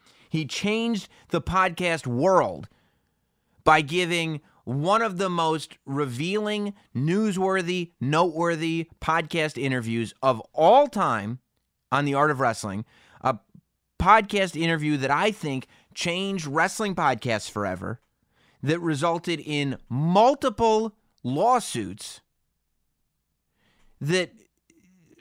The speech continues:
changed everything with wrestlers, with promotions, with podcasts. You've got a guy whose name has been chanted at W W E shows basically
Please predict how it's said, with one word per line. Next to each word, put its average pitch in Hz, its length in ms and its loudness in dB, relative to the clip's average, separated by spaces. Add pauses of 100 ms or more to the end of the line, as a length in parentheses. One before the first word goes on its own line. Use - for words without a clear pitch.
(160)
changed 226 580 -4 (440)
everything 233 640 0 (720)
with - 160 -12
wrestlers, 160 720 -2
with 107 160 -12
promotions, 156 640 -2 (120)
with - 160 -12
podcasts. 156 760 0 (960)
You've 226 240 -4
got 240 180 2
a 226 80 0
guy 156 300 4
whose 160 260 -2
name 170 520 -2 (160)
has 180 260 -4
been 175 180 -4
chanted 180 640 -4
at 127 260 -4
W 180 320 -2
W 190 360 0
E 170 160 -2
shows 95 560 -6 (1040)
basically 185 920 -2